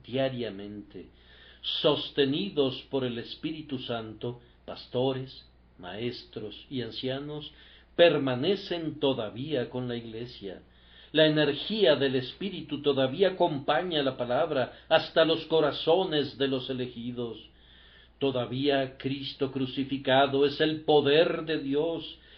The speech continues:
y la sabiduría de Dios, porque Dios está en la palabra y por él los hombres son llamados, convertidos y salvados. Oh hermanos míos,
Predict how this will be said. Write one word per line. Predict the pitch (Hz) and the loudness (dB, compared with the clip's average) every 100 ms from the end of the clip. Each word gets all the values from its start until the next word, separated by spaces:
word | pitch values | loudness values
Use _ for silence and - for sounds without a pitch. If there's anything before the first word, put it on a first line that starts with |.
| - | -6
y | 185 | 4
la | 175 160 | 8 8
sabiduría | 170 160 160 151 147 139 151 202 156 | 8 6 4 -2 0 0 0 2 2
de | 120 120 | 0 -4
Dios, | 104 110 110 135 - _ _ - _ | -4 -4 -4 -6 -12 _ _ -20 _
porque | 101 - - 87 | -14 -14 -16 -10
Dios | 107 165 170 - | 0 0 0 -6
está | - 139 - - 143 143 | -6 -6 -6 -2 0 0
en | 127 117 | -2 -4
la | 110 | -4
palabra | 127 110 113 123 135 143 - _ _ - | -4 -2 -2 -2 -4 -10 -16 _ _ -16
y | 120 | -14
por | - 101 107 | -10 -6 -2
él | 147 175 87 - _ - | -4 -4 -14 -20 _ -20
los | 120 - - | -18 -14 -2
hombres | 143 135 127 117 | 0 0 -4 -6
son | 131 131 120 | -6 -6 -6
llamados, | 107 110 131 135 143 - - _ _ _ _ | -8 -6 -8 -10 -14 -16 -20 _ _ _ _
convertidos | 139 123 123 123 - 175 185 185 185 - _ _ | 0 2 0 -2 -6 -10 -6 -6 -8 -14 _ _
y | - 131 | -12 -10
salvados. | 113 85 82 85 82 85 - - _ _ _ _ _ _ - - _ - | -8 -8 -10 -12 -14 -16 -16 -16 _ _ _ _ _ _ -20 -20 _ 4
Oh | 156 180 180 | 8 10 8
hermanos | 165 135 135 160 160 135 | 6 4 2 0 0 -4
míos, | 123 135 135 123 123 - | -2 -2 0 -2 -6 -14